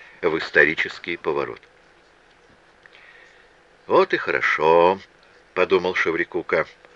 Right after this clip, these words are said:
«Вот пусть он за Лигой и присмотрит».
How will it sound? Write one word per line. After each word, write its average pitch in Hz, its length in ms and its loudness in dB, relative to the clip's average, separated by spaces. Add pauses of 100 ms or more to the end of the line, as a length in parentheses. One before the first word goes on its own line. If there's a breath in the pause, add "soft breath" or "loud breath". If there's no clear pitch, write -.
(720 soft breath)
«Вот 175 240 2
пусть - 340 0
он 170 200 4
за 92 220 4
Лигой 165 420 4
и - 220 -4
присмотрит». - 880 -12